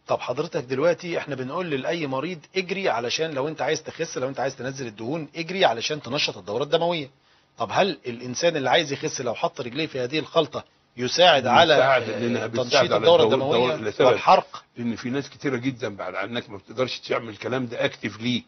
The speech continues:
Speaker 1: أكيد.
Speaker 2: يعني يجري فيه
Speaker 1: طبيعي.
Speaker 2: باسفلي. فما بالك لو مشي وحط رجليه بعد كده؟ يبقى، هم؟
Speaker 1: يبقى أكيد إن في إن شاء الله نتيجة إيجابية. في النهاية طبعا مشاهدينا الكرام، خلص وقت حض-، حلقتنا النهاردة مع حضراتكم مع البروفيسور العالم الأستاذ الدكتور عبد الباسط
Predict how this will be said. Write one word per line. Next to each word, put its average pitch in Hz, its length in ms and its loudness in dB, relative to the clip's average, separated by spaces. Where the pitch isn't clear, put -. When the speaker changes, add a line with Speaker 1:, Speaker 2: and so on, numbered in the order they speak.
Speaker 1:
أكيد. 117 340 -12
Speaker 2:
يعني 110 140 -10
يجري 120 260 -6
فيه 110 240 -8
Speaker 1:
طبيعي. 117 600 -6
Speaker 2:
باسفلي. 120 600 0
فما 117 240 -4
بالك 175 300 6
لو 139 180 2
مشي 175 300 0
وحط 143 340 0
رجليه 131 240 -2
بعد 95 220 0
كده؟ 90 280 -12
يبقى، 117 300 -10
هم؟ 151 180 -4
Speaker 1:
يبقى 120 220 0
أكيد 143 200 -6
إن 131 120 -6
في 131 160 -14
إن 123 60 -12
شاء 120 160 -8
الله 107 200 -16
نتيجة - 240 -14
إيجابية. 139 420 -10
في - 60 -18
النهاية 131 160 -6
طبعا 127 220 -6
مشاهدينا 107 400 -14
الكرام، 110 400 -12
خلص 104 280 -18
وقت - 140 -12
حض-، 95 320 -18
حلقتنا 107 460 -14
النهاردة 110 440 -10
مع 113 180 -8
حضراتكم 110 480 -12
مع 110 100 -10
البروفيسور 113 400 -16
العالم 107 200 -10
الأستاذ 107 220 -14
الدكتور 113 260 -12
عبد 95 160 -6
الباسط 95 280 -16